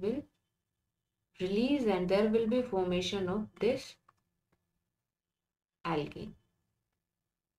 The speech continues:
So जो first question था वो हमने एक बहुत ही simple case लिया था, उसमें हमने कोई भी rearrangement करके नहीं दिखाई थी। लेकिन ये जो question है इसमें क्या किया है हमने, Rearrangement possible है तो हमने rearrangement यहाँ पे proceed करके दिखाई है।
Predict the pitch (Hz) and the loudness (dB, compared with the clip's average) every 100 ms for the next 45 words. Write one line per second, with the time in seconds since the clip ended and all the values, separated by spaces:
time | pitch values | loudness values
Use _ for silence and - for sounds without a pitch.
0 | _ _ _ _ - - 262 254 320 285 | _ _ _ _ -20 -8 0 2 8 10
1 | 320 - 311 311 320 302 302 320 - 233 | 10 8 4 6 6 6 6 2 -2 2
2 | 220 233 214 226 240 208 214 247 285 277 | 6 8 8 8 8 6 8 6 6 2
3 | 262 269 262 262 262 262 247 247 247 226 | 2 2 2 0 2 4 6 6 2 2
4 | 220 202 196 202 202 208 202 185 185 190 | 0 2 2 4 6 6 6 6 4 4
5 | 196 208 196 180 220 180 165 156 156 143 | 2 0 0 2 2 4 0 -2 -6 -8
6 | - 135 _ _ _ _ 175 208 214 226 | -10 -18 _ _ _ _ 2 8 8 8
7 | 247 285 269 254 269 254 294 - 208 190 | 6 4 2 2 2 2 2 0 0 2
8 | 185 185 185 190 180 190 285 208 190 190 | 0 2 2 2 0 0 2 4 4 4
9 | 190 208 208 175 185 220 247 247 302 220 | 2 0 2 2 2 2 2 2 0 0
10 | 190 202 185 170 165 170 175 175 170 160 | 0 2 2 2 0 -2 -4 -2 -2 0
11 | 247 330 - - - - 202 202 208 202 | 0 -2 -4 -20 -20 -6 2 6 6 6
12 | 196 180 262 339 - _ - 196 196 170 | 6 4 4 0 -4 _ -4 -2 0 0
13 | 151 165 | -2 -6